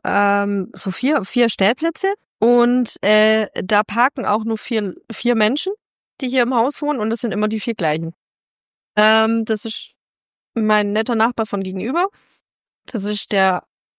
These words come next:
A Punkt Punkt Nachbar von oben mit dem Baby. Ähm, dann noch so ein älterer Nachbar und vom, vom netten Nachbarn gegenüber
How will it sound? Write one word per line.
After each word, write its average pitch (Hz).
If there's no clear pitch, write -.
A 240
Punkt 247
Punkt 240
Nachbar 220
von 190
oben 254
mit 208
dem 196
Baby. 277
Ähm, 220
dann 208
noch 208
so 208
ein 190
älterer 269
Nachbar 254
und 220
vom, 208
vom 196
netten 226
Nachbarn 214
gegenüber 233